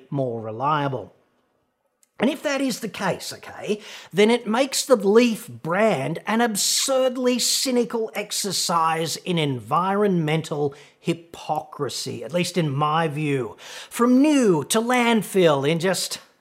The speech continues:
seven and a half years because economics.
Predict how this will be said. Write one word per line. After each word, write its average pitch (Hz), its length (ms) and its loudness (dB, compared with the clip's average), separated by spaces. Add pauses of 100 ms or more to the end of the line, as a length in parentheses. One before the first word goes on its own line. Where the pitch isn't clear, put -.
(140)
seven - 480 -4
and 202 120 0
a 170 60 4
half 165 320 4
years 151 460 2
because 143 720 -4 (600)
economics. 123 840 -6